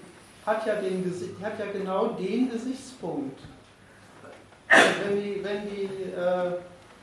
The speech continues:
wenn die Politik sich hinstellt und sagt, es kann doch nicht angehen,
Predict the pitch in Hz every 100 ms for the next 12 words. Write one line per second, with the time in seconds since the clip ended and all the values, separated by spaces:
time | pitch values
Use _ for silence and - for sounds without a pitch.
0 | - - - - - - - - - -
1 | 190 202 202 220 214 - 247 - 247 -
2 | 233 247 254 226 214 202 208 214 - 196
3 | 214 214 208 196 185 175 185 262 196 185
4 | 190 220